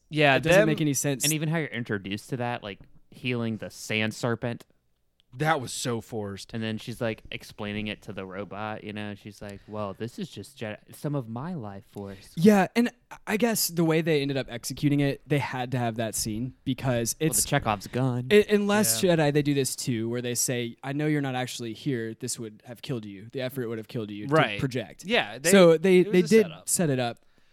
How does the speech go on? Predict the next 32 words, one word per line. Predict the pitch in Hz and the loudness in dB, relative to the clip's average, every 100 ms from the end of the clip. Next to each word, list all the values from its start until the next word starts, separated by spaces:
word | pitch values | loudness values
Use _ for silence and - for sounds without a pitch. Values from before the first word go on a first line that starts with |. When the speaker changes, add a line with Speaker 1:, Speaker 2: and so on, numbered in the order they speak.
| _ - | _ -8
Speaker 2:
but | 139 139 123 | 2 2 2
I | 139 147 | 0 2
just | 156 180 | 4 4
Speaker 1:
It | |
Speaker 2:
felt | 156 120 | 2 2
like | 123 127 | 0 -4
it | 120 | -2
doesn't | 127 123 | -4 -4
make | 120 110 | -6 -6
sense | 131 120 | -6 -6
when | 117 107 | -6 -8
you | 107 | -6
think | - 131 | -6 -6
about | 104 98 104 - | -8 -10 -14 -14
how | - 113 | -10 -8
he | - 107 101 _ - | -8 -12 -14 _ -4
Speaker 1:
That | 170 175 | 0 0
Speaker 2:
can | 139 | -2
do | 107 85 | -8 -14
that. | - - _ _ _ | -20 -20 _ _ _
Speaker 1:
Yeah, | 147 139 | -4 -2
the | 127 | -4
force | - 208 226 | 0 2 2
healing | - 202 190 170 | 0 0 0 -2
thing | 170 156 143 | -2 -2 -2
for | 143 | -6
me | 135 135 123 | -4 -2 -4
has | 127 | -6
always | 123 135 135 120 | -4 -2 -2 -4
been, | 123 127 123 113 117 - | -6 -4 -4 -8 -14 -18
like, | 131 117 110 110 | -10 -10 -10 -12
a, | 107 107 104 | -12 -12 -14